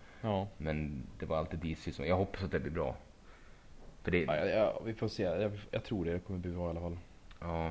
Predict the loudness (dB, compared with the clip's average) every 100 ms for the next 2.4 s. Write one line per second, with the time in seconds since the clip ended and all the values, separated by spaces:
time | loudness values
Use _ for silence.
0 | -4 -16 -20 -18 -14 -10 -8 -10 -12 -20
1 | -20 -20 -20 -20 -20 -20 -18 -16 -2 2
2 | 2 2 0